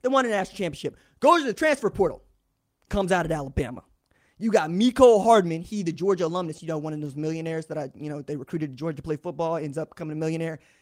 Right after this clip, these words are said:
playing in the N F L, hoping to, you know, he'll be a millionaire donor at Georgia as an alumnus. Hello? He's also dunking on Jermaine Burton, who was playing at Georgia, for going to the team that they just beat. Hello?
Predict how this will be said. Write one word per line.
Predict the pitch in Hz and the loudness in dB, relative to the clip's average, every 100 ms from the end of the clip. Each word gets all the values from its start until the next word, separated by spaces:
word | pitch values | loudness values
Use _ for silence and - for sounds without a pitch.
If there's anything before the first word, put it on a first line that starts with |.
| - | -10
playing | 175 160 | -4 -2
in | 156 | -2
the | 156 | -4
N | 156 | -6
F | 151 | -2
L, | 170 165 | 0 2
hoping | 170 165 156 | 0 -2 -6
to, | 151 - | -8 -10
you | - 165 | -6 -6
know, | 147 | -4
he'll | 165 | -6
be | 131 151 | -4 -6
a | 135 _ _ _ - | -6 _ _ _ -8
millionaire | 160 175 170 160 | -2 0 0 -4
donor | 156 160 165 - | -4 -4 -6 -6
at | 160 160 _ _ _ _ _ _ | -8 -8 _ _ _ _ _ _
Georgia | 185 180 175 175 | 0 2 0 -4
as | 156 | -4
an | 151 | -4
alumnus. | 143 175 196 185 - | -2 0 -2 -6 -8
Hello? | 135 180 196 196 _ _ _ _ _ _ | 0 2 2 -2 _ _ _ _ _ _
He's | 220 190 | -4 -4
also | 160 185 185 | 0 -2 -2
dunking | 156 117 190 202 185 | -4 -2 -4 -2 -6
on | 175 | -6
Jermaine | 156 156 190 165 | -6 -6 -4 -4
Burton, | 170 190 190 - _ _ _ _ | -6 -6 -10 -12 _ _ _ _
who | - 185 | -6 2
was | 180 180 | 2 2
playing | 208 190 | 0 -4
at | 156 | -2
Georgia, | 160 185 190 | -2 -2 -4
for | - | -8
going | 196 170 180 | -8 -6 -6
to | 185 | -8
the | |
team | 156 196 175 | -10 -10 -8
that | 165 | -6
they | 180 | -6
just | 180 151 | -6 -8
beat. | 208 - | -14 -14
Hello? | 180 175 208 220 | 0 6 8 6